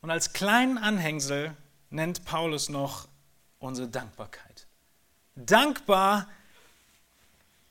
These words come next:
in allen Dingen. Seid dankbar. Drei Worte.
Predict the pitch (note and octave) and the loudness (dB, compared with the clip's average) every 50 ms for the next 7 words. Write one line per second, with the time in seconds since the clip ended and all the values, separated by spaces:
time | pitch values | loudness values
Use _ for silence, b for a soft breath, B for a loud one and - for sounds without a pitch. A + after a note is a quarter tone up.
0 | _ _ _ _ - _ _ _ _ - D3+ D3+ D#3+ - E3+ F#3 F#3 F3+ F3+ D#3+ | _ _ _ _ -20 _ _ _ _ -14 -12 -10 -6 -4 -4 -4 -4 -4 -4 -6
1 | F3 E3+ C#3+ B2+ - _ _ _ _ _ _ _ _ _ _ _ _ _ _ _ | -6 -6 -8 -12 -16 _ _ _ _ _ _ _ _ _ _ _ _ _ _ _
2 | _ _ _ _ _ _ _ _ - C3 B2+ D#3 G3 G#3+ A#3+ B3 A#3+ - - - | _ _ _ _ _ _ _ _ -10 -2 2 4 4 4 4 2 0 -2 -6 -10
3 | - - _ _ - C3+ C3+ E3+ F3+ G3+ G3 - - - C3+ - C3+ - _ _ | -12 -20 _ _ -14 -2 2 4 4 4 2 -2 -6 -8 -8 -10 -10 -16 _ _
4 | _ _ _ _ _ _ _ _ _ _ _ _ _ _ _ _ _ _ - - | _ _ _ _ _ _ _ _ _ _ _ _ _ _ _ _ _ _ -8 -4
5 | D3+ F3 G#3+ B3 B3+ G3 F3+ G3 G3+ G3+ - - C#3 A#2 - | 0 4 4 4 4 4 4 2 2 2 0 -2 -4 -8 -10